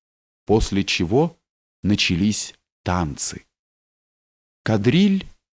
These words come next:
вальс и мазурка были единственными танцами того времени, допущенными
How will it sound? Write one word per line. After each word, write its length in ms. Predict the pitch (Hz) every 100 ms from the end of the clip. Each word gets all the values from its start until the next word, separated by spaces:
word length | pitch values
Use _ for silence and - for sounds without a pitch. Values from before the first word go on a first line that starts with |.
| _ _
вальс 680 | 78 113 160 175 - - - _
и 100 | 110
мазурка 760 | 101 98 107 190 190 185 170 - _ _ _ _ _ -
были 560 | 120 202 202 196 - -
единственными 880 | 123 165 214 190 - 113 107 104
танцами 560 | 101 135 151 139 - 131
того 320 | - 113 143
времени, 680 | 127 143 151 92 87 82 73 _ _ _ _
допущенными 1000 | - 90 - 160 - 165 156 147 147